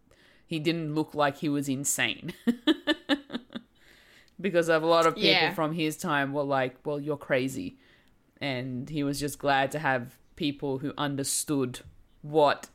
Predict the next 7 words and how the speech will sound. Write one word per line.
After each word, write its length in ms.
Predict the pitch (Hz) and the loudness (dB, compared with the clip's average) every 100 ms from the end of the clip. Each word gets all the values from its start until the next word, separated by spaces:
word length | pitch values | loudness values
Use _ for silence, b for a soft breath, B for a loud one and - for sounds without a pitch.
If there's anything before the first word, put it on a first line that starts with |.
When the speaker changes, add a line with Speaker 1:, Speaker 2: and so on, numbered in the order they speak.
| - - | -20 -20
Speaker 1:
he 180 | - 147 | -8 -6
was 180 | 139 139 | -4 -4
going 340 | 139 123 123 | -4 -2 -4
through. 300 | 139 139 - - b b b b - | -4 -8 -8 -12 b b b b -10
Um, 540 | 139 127 123 113 123 - - - | -6 -4 -4 -6 -10 -16 -20 -12
so, 500 | - 156 143 127 117 - _ _ _ | 2 4 6 4 -2 -8 _ _ _
yeah, 320 | 151 131 95 | 0 2 2